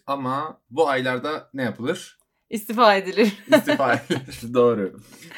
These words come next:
Speaker 1: Çünkü yapılan bir araştırmaya göre, tüm dünyada yapılan bir araştırmaya göre arkadaşlar, e, en çok istifa edilen dönem Haziran ve Temmuz aylarıymış.
Speaker 2: Hmm, ilginç.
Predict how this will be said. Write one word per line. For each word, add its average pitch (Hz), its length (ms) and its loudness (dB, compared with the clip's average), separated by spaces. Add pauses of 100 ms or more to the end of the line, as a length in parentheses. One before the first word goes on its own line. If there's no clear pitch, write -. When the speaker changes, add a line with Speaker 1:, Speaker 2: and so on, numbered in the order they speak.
(140)
Speaker 1:
Çünkü 139 220 -2
yapılan 131 720 -2
bir 101 280 -8
araştırmaya 95 480 -10
göre, 98 260 -12
tüm 131 180 -6
dünyada 82 240 -10
yapılan 78 300 -16
bir - 80 -14
araştırmaya 123 420 -10
göre 120 120 -10
arkadaşlar, 120 600 -12 (640)
e, 117 80 -14
en 113 320 -10
çok 131 220 -12
istifa 131 460 -8
edilen 95 440 -10
dönem 143 500 -6
Haziran 95 680 -10
ve 139 180 -12
Temmuz 113 300 -4
aylarıymış. 85 760 -12 (280)
Speaker 2:
Hmm, 220 340 -6
ilginç. 185 680 -10